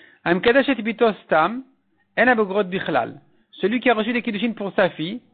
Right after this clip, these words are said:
sans préciser laquelle. Une chose est claire, les filles adultes, qui ont plus que douze ans et demi, ne sont pas inclus dans le Safek des Kiddushin. Kidashet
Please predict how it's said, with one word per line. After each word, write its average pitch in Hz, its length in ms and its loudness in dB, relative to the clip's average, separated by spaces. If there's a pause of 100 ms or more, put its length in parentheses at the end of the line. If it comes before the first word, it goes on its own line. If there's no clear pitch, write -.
(340)
sans 254 100 4
préciser 196 400 2
laquelle. 131 480 0 (400)
Une 233 160 0
chose 240 160 2
est 208 80 4
claire, 131 420 2 (340)
les 151 120 2
filles 254 160 0
adultes, 233 460 0 (420)
qui - 80 -6
ont 160 80 0
plus 220 200 -2
que 226 80 0
douze 208 180 0
ans 214 100 6
et 175 80 2
demi, 180 340 -2 (340)
ne 175 60 0
sont 220 160 2
pas 269 160 2
inclus 247 280 -2
dans 214 140 2
le 170 180 0
Safek 233 520 0
des 180 120 -6
Kiddushin. 135 580 -10 (960)
Kidashet 269 420 2